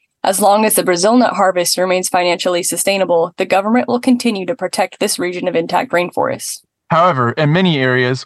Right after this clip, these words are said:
Speaker 2: older trees are aging out and not enough younger trees are growing to replace them. Our friends at the Alliance for a Sustainable Amazon are working in collaboration with the Brazil nut concessionaires to help grow and plant new Brazil nut trees in the forest,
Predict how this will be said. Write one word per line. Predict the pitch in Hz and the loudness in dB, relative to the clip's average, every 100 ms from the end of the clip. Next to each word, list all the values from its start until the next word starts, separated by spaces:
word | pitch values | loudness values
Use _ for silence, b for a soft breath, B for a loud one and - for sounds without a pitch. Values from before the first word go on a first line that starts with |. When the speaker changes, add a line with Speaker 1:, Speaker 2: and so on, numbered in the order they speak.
| - | 0
Speaker 2:
older | 175 175 | 2 2
trees | 160 180 156 | 0 0 0
are | 143 | 0
aging | 139 143 131 123 | 0 0 0 0
out | 117 113 - | 0 -2 -2
and | 147 | -2
not | 170 196 | 2 2
enough | 190 170 | 0 -2
younger | 160 165 165 143 | -2 -2 -2 -2
trees | 143 131 123 | -2 -2 0
are | |
growing | 117 139 139 131 | 0 2 2 0
to | |
replace | 123 113 139 131 - | 0 -2 -2 -4 -4
them. | - 160 - _ _ _ _ _ - | -8 -8 -16 _ _ _ _ _ -2
Our | 170 | 0
friends | 170 214 196 | 2 2 4
at | 185 | 2
the | 160 | 2
Alliance | 156 147 156 160 - | 4 4 2 0 -2
for | 156 | -2
a | |
Sustainable | 135 135 - 147 143 127 | -2 -4 -2 0 2 2
Amazon | 123 131 117 117 107 | 2 0 0 0 0
are | 113 127 | 0 0
working | 143 156 160 | 0 0 0
in | 147 | -2
collaboration | 131 143 143 135 135 143 - 117 | 0 0 2 2 2 0 -2 -2
with | 113 | -2
the | 110 | 0
Brazil | 117 123 139 | 0 2 2
nut | 131 117 | 2 0
concessionaires | 131 117 131 - 131 123 107 110 B B B | -2 -2 -2 0 0 0 -2 -8 B B B
to | - | 0
help | 139 160 135 | 2 2 0
grow | 139 156 165 | 2 4 2
and | 143 | 0
plant | 165 160 156 | 0 0 2
new | 147 | 0
Brazil | 135 127 143 | 2 2 2
nut | 143 127 | 0 -2
trees | - 165 151 | -2 0 0
in | 139 | 0
the | 123 | 0
forest, | - 170 113 123 - | 0 0 0 -4 -14